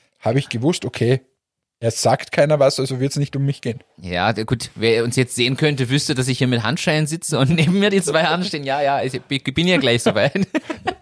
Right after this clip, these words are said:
Speaker 1: Äh, Handschellen brauchst du nur woanders.
Speaker 2: Übrigens,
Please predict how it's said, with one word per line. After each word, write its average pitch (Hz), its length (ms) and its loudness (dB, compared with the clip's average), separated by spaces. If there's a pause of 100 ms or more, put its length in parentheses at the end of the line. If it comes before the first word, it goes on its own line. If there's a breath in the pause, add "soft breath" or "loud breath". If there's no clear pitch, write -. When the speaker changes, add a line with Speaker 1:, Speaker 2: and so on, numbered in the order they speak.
(100)
Speaker 1:
Äh, 113 160 4
Handschellen 135 380 2
brauchst 254 260 0
du 135 60 -2
nur 131 160 2
woanders. 101 380 -2 (1700 loud breath)
Speaker 2:
Übrigens, 165 500 -4